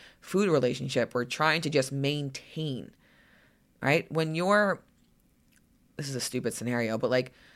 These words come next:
when you're in a wave pool and no waves are happening, right? And it's just kinda calm water. You don't need someone then. You can keep yourself afloat. It's easy. When that horn goes off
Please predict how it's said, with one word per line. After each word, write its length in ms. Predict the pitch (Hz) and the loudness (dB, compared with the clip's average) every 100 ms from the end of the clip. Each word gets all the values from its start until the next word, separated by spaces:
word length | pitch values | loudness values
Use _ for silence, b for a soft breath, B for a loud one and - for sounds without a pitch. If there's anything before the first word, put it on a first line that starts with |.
| b b b _ _ _ _ _ - - _ | b b b _ _ _ _ _ -16 -16 _
when 200 | 175 175 | -2 0
you're 180 | 180 185 | 4 4
in 300 | 185 170 165 | 4 2 2
a 160 | 143 151 | 2 0
wave 420 | 143 135 147 - | 4 4 2 -2
pool 380 | 147 123 107 - | -4 -2 -2 -4
and 200 | 131 131 | -4 0
no 100 | 131 | 0
waves 320 | 139 131 135 | 4 4 4
are 60 | 123 | 0
happening, 460 | 123 110 113 95 | -2 -8 -8 -8
right? 180 | 110 123 | -2 -2
And 100 | 123 | -2
it's 100 | 123 | -4
just 160 | 135 131 | -4 -2
kinda 200 | 143 123 | -4 -4
calm 420 | - - 131 131 | -4 2 4 4
water. 440 | 123 120 78 - _ _ _ _ _ _ - | 2 2 0 -4 _ _ _ _ _ _ -8
You 100 | 151 | -2
don't 200 | 185 151 | -2 -2
need 340 | 165 147 - | -4 -4 -6
someone 480 | - 151 143 131 123 | -4 0 0 0 0
then. 380 | 127 123 113 139 | 2 2 0 -4
You 80 | 135 | -4
can 140 | 139 | -4
keep 240 | - 139 | -4 -2
yourself 300 | 139 135 123 | -2 0 0
afloat. 400 | 123 - 165 131 | 0 0 4 4
It's 160 | - - | 2 -4
easy. 420 | 139 147 113 73 - B B B B | -2 -2 -2 -8 -12 B B B B
When 260 | - 147 147 | -4 -2 4
that 160 | 147 131 | 4 4
horn 340 | 156 202 240 | 4 4 6
goes 260 | 151 135 131 | 6 6 4
off 260 | 127 131 | 4 2